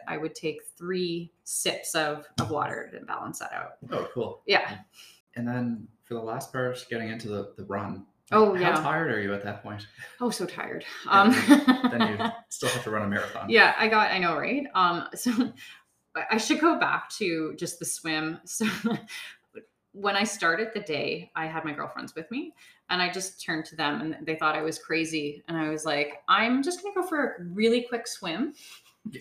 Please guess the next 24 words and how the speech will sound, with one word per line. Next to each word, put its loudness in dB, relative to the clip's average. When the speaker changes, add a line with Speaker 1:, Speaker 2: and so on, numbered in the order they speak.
Speaker 1:
<laughs> 4
"And 0
I'll 8
be 4
right 4
back, 4
guys." 2
And 4
they 8
looked 6
at 8
me 10
like, 4
"What 2
are 6
you 6
talking 10
about? 4
We'll 2
see -6
you -10
tonight." -8
I'm -10
like, -6